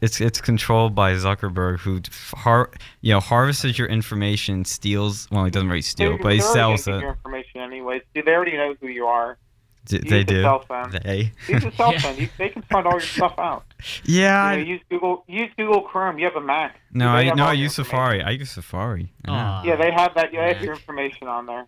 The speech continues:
Speaker 2: Sorry
Speaker 1: It's
Speaker 2: to tell you, but they
Speaker 1: fabulous.
Speaker 2: do.
Speaker 3: Makes you so much better.
Speaker 1: Eh, somehow, some ways. Anyway, uh,
Speaker 3: We got
Speaker 1: beautiful.
Speaker 3: off topic.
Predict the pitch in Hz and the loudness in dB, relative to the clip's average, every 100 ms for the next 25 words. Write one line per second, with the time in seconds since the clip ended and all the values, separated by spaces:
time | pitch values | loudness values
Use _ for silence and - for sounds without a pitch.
0 | _ 151 139 127 139 107 - 208 127 98 | _ -2 -2 -2 -2 -2 -2 -4 -2 -2
1 | 95 131 123 110 98 - 95 87 87 - | 0 0 0 -2 -8 -10 -10 -10 -12 -14
2 | - - 117 - - - - 120 113 107 | -14 -12 -12 -14 -20 -20 -2 2 2 2
3 | 85 85 82 90 - 92 87 90 92 - | 0 2 2 0 -4 0 2 2 -2 -4
4 | - 147 160 107 85 87 87 87 87 87 | 2 4 6 4 2 0 0 0 0 -2
5 | 101 - - 95 95 92 92 90 95 - | -4 -12 -6 0 2 2 2 0 -4 -6
6 | 110 147 95 82 - 82 - | 0 0 0 -8 -12 -14 -12